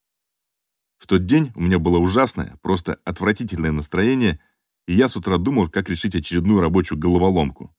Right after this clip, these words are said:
А тут ещё и сын опять не хотел что-то делать. В конце концов, я сказал ему строго и громко: «Будет так, как я сказал! Мал ты ещё, чтобы мной командовать!» И у моего ребёнка началась истерика. Он побежал в комнату,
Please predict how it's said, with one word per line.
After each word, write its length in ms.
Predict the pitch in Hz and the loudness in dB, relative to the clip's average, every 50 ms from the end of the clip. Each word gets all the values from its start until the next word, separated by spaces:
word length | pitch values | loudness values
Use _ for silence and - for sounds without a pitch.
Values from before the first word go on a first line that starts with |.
| _ | _
А 80 | - 87 | -8 -6
тут 180 | 127 120 113 113 | -6 -4 -4 -4
ещё 200 | 98 - 95 98 | -4 -2 -2 -2
и 40 | |
сын 240 | 90 - - 98 80 | -2 0 0 -2 -2
опять 340 | 71 69 82 80 73 - - _ _ _ - | -2 -2 -2 -2 -2 -4 -6 _ _ _ -8
не 100 | 87 82 | -6 -4
хотел 280 | - 92 87 - 90 80 | -4 -4 -2 -2 -2 -2
что-то 260 | - 85 76 - 82 | -2 -4 -6 -6 -6
делать. 400 | 78 78 76 67 58 - - _ _ _ _ _ _ _ _ _ _ | -6 -4 -4 -4 -4 -8 -12 _ _ _ _ _ _ _ _ _ _
В 80 | _ - | _ -4
конце 260 | - 214 208 - 107 | -2 -2 0 0 -2
концов, 400 | - - 107 - - 156 - - | -2 -2 -2 -2 -2 -4 -4 -4
я 60 | - | -6
сказал 320 | 80 - - 87 90 98 95 | -6 -6 -4 -2 0 0 2
ему 160 | 87 82 78 | 0 0 -2
строго 320 | - - 107 117 110 92 | -4 -2 0 2 2 2
и 40 | 85 | 2
громко: 460 | 80 95 95 87 76 - 71 64 - - _ _ _ _ _ _ _ _ _ - | 2 2 2 2 0 -2 -6 -12 -14 -18 _ _ _ _ _ _ _ _ _ 0
«Будет 400 | - 131 156 143 151 147 - _ | 4 4 6 6 6 4 2 _
так, 180 | - 143 143 139 | -2 -2 0 0
как 140 | 147 135 120 | -2 -2 -2
я 160 | 135 139 123 | 0 0 0
сказал! 560 | - - 113 117 123 131 123 92 78 71 71 | -2 -2 0 0 2 2 2 2 0 -2 -2
Мал 320 | 76 80 123 175 - 123 | 0 2 4 4 4 4
ты 100 | - 120 | 4 4
ещё, 240 | 117 107 98 - 104 | 4 4 4 2 0
чтобы 260 | 92 - - 92 98 | 0 0 0 0 2
мной 220 | 95 95 98 92 85 | 4 4 4 2 2
командовать!» 580 | 95 92 95 92 87 85 76 71 69 67 - _ _ _ _ _ _ _ _ _ _ _ _ | 2 2 2 2 2 2 0 -2 -4 -8 -10 _ _ _ _ _ _ _ _ _ _ _ _
И 60 | 98 98 | 2 4
у 40 | |
моего 240 | 104 117 131 143 143 | 4 6 6 6 4
ребёнка 340 | 135 120 123 175 170 127 - | 4 4 4 2 0 0 0
началась 360 | 92 82 - 110 120 - - | -2 0 0 0 0 0 -2
истерика. 580 | 110 - - 92 85 69 69 - 71 62 - - _ _ _ _ _ _ _ _ _ _ _ _ | -4 -6 -2 0 0 0 0 -4 -8 -10 -12 -16 _ _ _ _ _ _ _ _ _ _ _ _
Он 120 | - 147 123 | -6 -4 -4
побежал 320 | 107 92 92 87 90 80 | -2 -2 0 2 2 0
в 60 | - | 0
комнату, 520 | - 139 143 139 131 120 - 110 101 92 | -2 -2 0 0 0 0 0 -2 -4 -4